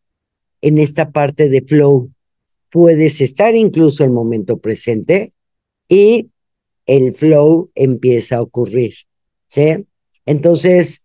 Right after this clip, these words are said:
acuérdate que el flow es una serie de mejores momentos.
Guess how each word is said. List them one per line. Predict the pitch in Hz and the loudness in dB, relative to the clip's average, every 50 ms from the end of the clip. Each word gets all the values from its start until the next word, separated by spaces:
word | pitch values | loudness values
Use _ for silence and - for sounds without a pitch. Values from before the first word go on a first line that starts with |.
| _ _ _ _ - | _ _ _ _ -10
acuérdate | 143 139 185 185 185 202 190 196 190 - | -6 -2 0 2 2 2 0 0 -2 -2
que | - 160 151 | 0 0 2
el | 147 147 147 135 120 | 2 2 2 0 -2
flow | - 165 175 175 180 185 190 - - | 0 2 4 4 4 4 2 2 0
es | - 165 - - | -2 -4 -2 0
una | 165 165 165 165 160 147 | 0 2 2 2 0 0
serie | 139 - - - 190 196 190 170 175 156 151 143 | -4 -4 -2 0 2 2 2 2 2 0 0 2
de | 143 151 135 | 2 0 0
mejores | 127 127 117 - - 135 131 123 123 110 107 | 0 -2 -6 -4 -4 -2 -2 -2 -2 -4 -4
momentos. | 123 123 123 120 120 120 117 113 - - 85 - - - - | -6 -6 -4 -4 -4 -4 -6 -8 -10 -12 -16 -16 -16 -20 -20